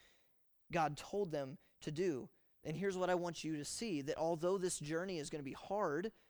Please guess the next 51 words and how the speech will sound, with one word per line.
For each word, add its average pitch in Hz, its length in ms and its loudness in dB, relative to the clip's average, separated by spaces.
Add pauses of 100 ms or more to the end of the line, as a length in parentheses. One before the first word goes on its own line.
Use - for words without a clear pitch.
(260)
in 151 100 -2
life 151 460 4
and 147 160 -2 (280)
on 190 180 6
this 180 200 2
path 185 380 0
of 147 120 -4
growth, 160 440 4
and 175 100 0
if 160 80 -4
you 165 100 -2
wanna 165 240 0
cross 180 320 0
the 160 120 -4
Jordan 185 320 0
and 156 80 -4
go 170 100 4
into 160 120 0
the 139 80 -4
promised 160 420 -2
land 165 300 0 (200)
of 143 120 -4
spiritual 175 380 2
maturity, 160 540 0 (160)
and 196 100 4
even 208 140 6
though 208 80 6
the 175 220 2
enemies 196 480 4
are 156 80 0
scary 180 600 2 (200)
and 196 120 4
the 180 80 4
Jordan 214 380 6
is 170 220 -2
deep, 190 340 0 (720)
God 208 220 -6
will 202 100 -8
go 180 160 -2
before 202 340 -10
you. 220 160 -12 (800)
You're 175 140 -4
not 185 360 -6 (380)
alone. 160 520 -2 (180)
You 202 100 4
don't 240 220 6
have 220 240 -2
to 180 100 -6
do 190 280 0
this 214 220 0
thing 143 320 -4